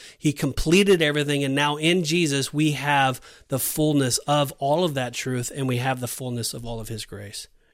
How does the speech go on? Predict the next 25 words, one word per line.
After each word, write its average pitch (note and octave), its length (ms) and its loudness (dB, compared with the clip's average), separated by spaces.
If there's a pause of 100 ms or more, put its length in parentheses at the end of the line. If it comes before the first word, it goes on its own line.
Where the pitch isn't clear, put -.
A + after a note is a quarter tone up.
It's D3+ 160 2
incredible. C3 580 -2
I, C#3+ 200 0 (840)
I D3+ 120 4
hope F3 240 2
that E3 120 -2
we're D3+ 140 2
doing C#3 240 0
justice. C3+ 500 0
I B2 80 -4
hope C#3 240 -2
people D3 340 -4
that C3 120 -2
are B2+ 80 -4
listening C3+ 340 2
to C3 60 0
this B2 180 0
understand B2+ 640 0
that. A#2+ 160 -4
I A#2+ 60 -4
mean, B2 160 -4
I B2+ 100 -2
know C#3 140 2
this C3+ 220 4
is B2+ 180 -2